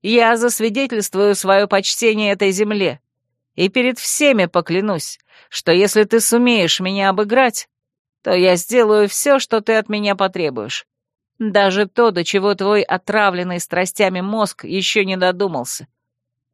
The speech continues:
Щедрая россыпь алых брызг оросила мягкую траву и моментально впиталась в землю.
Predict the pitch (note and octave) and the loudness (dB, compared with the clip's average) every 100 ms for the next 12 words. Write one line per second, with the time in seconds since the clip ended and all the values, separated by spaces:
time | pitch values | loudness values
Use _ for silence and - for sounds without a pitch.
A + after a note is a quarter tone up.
0 | _ _ _ _ _ - - - C#4 A#3 | _ _ _ _ _ -6 -2 2 2 2
1 | A#3 A#3 A3+ A3+ B3+ - G3+ - - A3+ | 2 4 4 2 0 -2 -4 -4 -2 0
2 | G3+ F3 E3+ G#3 B3 - - _ _ _ | -2 -4 -6 -6 -6 -12 -18 _ _ _
3 | _ D#3+ E3+ - G#3 F3 F#3+ F#3 E3+ F3 | _ -2 -2 -2 -2 -2 -4 -6 -6 -4
4 | E3+ D#3+ G#3 A#3+ _ _ _ _ F#3 G3 | -2 -2 -4 -10 _ _ _ _ -2 0
5 | F#3 F3+ - G#3 G3 F#3 - F3 F3 E3 | 0 -4 -4 -2 -2 -6 -8 -6 -4 -4
6 | D#3 D#3 D3+ D3+ B2+ | -6 -8 -8 -8 -10